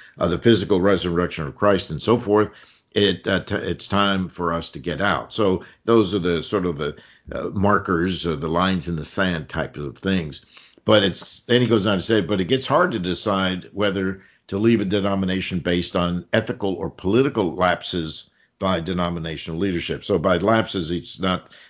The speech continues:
that it's, you know, there's not the full bore type of thing that he just mentioned in the previous paragraph. So he says, "I'm certainly not comfortable with the way that certain Southern Baptist leaders seem to,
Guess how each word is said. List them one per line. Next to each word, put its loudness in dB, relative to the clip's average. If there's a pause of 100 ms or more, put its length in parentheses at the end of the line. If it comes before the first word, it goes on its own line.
(120)
that -4 (100)
it's, -8
you -4
know, -2
there's -2
not 0
the -8
full 2
bore 0
type -2
of -8
thing -2
that -2
he -6
just -6
mentioned -2
in -6
the -6
previous 2
paragraph. -2 (500)
So 2
he 4
says, 4
"I'm 4
certainly 2
not 0
comfortable -2
with -2
the -2
way 2
that -6
certain 2 (200)
Southern -2
Baptist -4
leaders 2
seem 2
to, 2